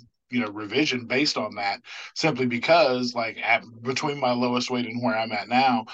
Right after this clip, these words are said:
but the shame that surrounds that is, is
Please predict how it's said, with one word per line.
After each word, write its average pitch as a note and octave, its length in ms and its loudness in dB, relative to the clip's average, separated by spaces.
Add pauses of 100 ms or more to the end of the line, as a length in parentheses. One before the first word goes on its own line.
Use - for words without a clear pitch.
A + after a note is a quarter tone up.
(460)
but C3+ 300 4
the C3 160 4
shame D3+ 460 4
that C3+ 180 -2
surrounds B2 720 -2
that G2 280 -4
is, G2+ 600 -4
is A2 520 -2